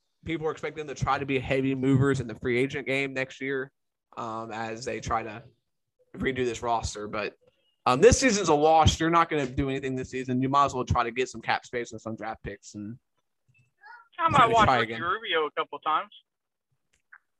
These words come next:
Speaker 1: Yeah. Um, we are really close to the All-Star break. It is coming up. Let's see. When is the All-Star game? Uh,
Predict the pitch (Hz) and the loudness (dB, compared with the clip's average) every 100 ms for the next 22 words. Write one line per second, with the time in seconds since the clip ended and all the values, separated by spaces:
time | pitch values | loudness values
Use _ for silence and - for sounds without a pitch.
0 | _ _ _ _ _ _ _ _ _ - | _ _ _ _ _ _ _ _ _ -4
1 | - 202 269 - - - - _ _ _ | 2 2 2 -4 -10 -14 -20 _ _ _
2 | - 131 123 123 123 123 _ _ _ _ | -4 0 4 4 0 -4 _ _ _ _
3 | _ _ - 185 226 190 - 285 349 - | _ _ -4 2 2 2 -6 -4 -2 2
4 | 269 269 - - 240 240 226 208 202 208 | 4 4 2 -6 -6 -6 -2 0 2 0
5 | - 185 151 156 143 - - 143 151 139 | -2 -2 0 0 0 0 -2 -2 0 -2
6 | 185 180 175 170 165 _ _ - 156 - | -2 0 0 0 0 _ _ -14 -14 -12
7 | 120 131 165 185 135 147 143 120 87 - | -14 -12 -10 -8 -6 -6 -4 -6 -6 -12
8 | 95 - - - - _ _ _ _ _ | -16 -18 -18 -18 -18 _ _ _ _ _
9 | _ _ _ _ _ _ 107 95 90 76 | _ _ _ _ _ _ -12 -10 -10 -14
10 | 58 | -16